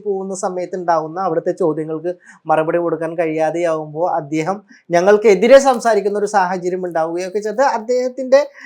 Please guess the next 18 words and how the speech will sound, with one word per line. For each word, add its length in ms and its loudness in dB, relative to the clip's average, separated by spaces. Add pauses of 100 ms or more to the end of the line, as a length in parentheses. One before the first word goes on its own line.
(180)
ഏ, 40 4
അദ്ദേഹം 720 4 (120)
പുരോഗമന 400 2
ആശയം 560 -6
ഇല്ലാത്ത 400 0
ഒരാളോ 400 0
അല്ലെങ്കിൽ 360 -4 (260)
സ-, 400 4
സോഷ്യലായിട്ട് 560 0
ഇടപെടാത്ത 560 -2
ആളോ 380 0
ഇത്രയും 380 0
അറിവുകളില്ലാത്ത 680 -2
ആളോ 380 2
ആയിട്ട് 180 -2
നമ്മൾ 220 -6
കൺസിഡർ 360 -8
ചെയ്യുന്നില്ല. 420 -10